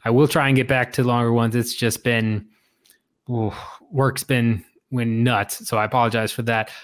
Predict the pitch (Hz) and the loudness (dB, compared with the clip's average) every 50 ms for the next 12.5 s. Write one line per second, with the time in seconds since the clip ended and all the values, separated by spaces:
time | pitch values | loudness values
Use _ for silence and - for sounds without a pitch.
0 | - - - 127 - - 220 240 240 240 - - 208 185 180 165 156 156 147 135 | -12 -6 -6 -4 2 4 6 6 6 6 4 2 4 4 4 4 2 2 0 -2
1 | - 123 127 156 156 147 131 139 139 135 135 123 127 123 110 110 113 - - - | -2 -2 0 2 2 2 2 2 2 2 2 0 0 0 0 -2 -4 -6 -6 -4
2 | - 180 165 160 156 147 147 - - 123 120 120 113 127 123 120 117 117 113 113 | 0 2 4 4 4 2 2 0 -2 -4 -4 -2 -2 -2 -2 -2 -2 -2 -4 -6
3 | - - - - _ - - 107 104 - - 151 151 143 - - 131 131 127 123 | -10 -14 -14 -16 _ -12 -10 -10 -10 -6 -2 -2 -2 -2 -2 -4 -4 -4 -2 -2
4 | 120 120 123 117 110 113 107 113 110 110 107 107 104 101 101 98 - - _ _ | 0 -2 -2 -2 -4 -4 -6 -4 -2 -2 -2 -2 -2 -2 -4 -6 -8 -12 _ _
5 | _ _ _ _ _ _ - 160 147 139 127 139 131 127 123 120 117 113 107 - | _ _ _ _ _ _ 0 2 2 2 2 0 0 0 0 0 0 -2 -2 -4
6 | - 113 104 104 104 101 95 90 - _ _ - 107 - - 104 98 107 104 98 | -4 -4 -4 -2 -2 -4 -6 -6 -8 _ _ -14 -12 -10 -10 -10 -8 -6 -6 -6
7 | 95 - - - - - 110 104 98 95 92 92 92 90 92 95 95 92 92 92 | -8 -10 -12 -16 -14 -12 -10 -8 -8 -8 -8 -8 -8 -8 -8 -6 -6 -6 -6 -8
8 | 90 90 104 95 92 90 92 104 101 92 - - - 95 - 104 - - - - | -8 -6 -6 -6 -6 -8 -8 -8 -10 -10 -8 -6 -6 -8 -8 -12 -20 -20 -20 -20
9 | _ _ - 113 104 - 123 120 110 107 101 117 107 104 98 101 104 98 - - | _ _ -8 -6 0 0 0 2 2 0 2 2 0 2 2 0 -2 -2 -4 -4
10 | - 107 95 95 95 98 98 87 - - 101 98 98 95 98 95 95 92 87 - | -2 0 0 2 2 0 -2 -2 -4 -4 -2 -2 -2 0 -2 -2 -2 -2 -4 -2
11 | - 98 87 - - - _ - - - 107 - 104 101 101 98 98 101 101 98 | -4 -4 -4 -6 -12 -14 _ -6 -4 -2 -2 -2 -2 -2 0 0 2 2 2 2
12 | 95 92 90 98 95 - - 101 92 | 0 0 -2 -2 -4 -4 -4 -6 -8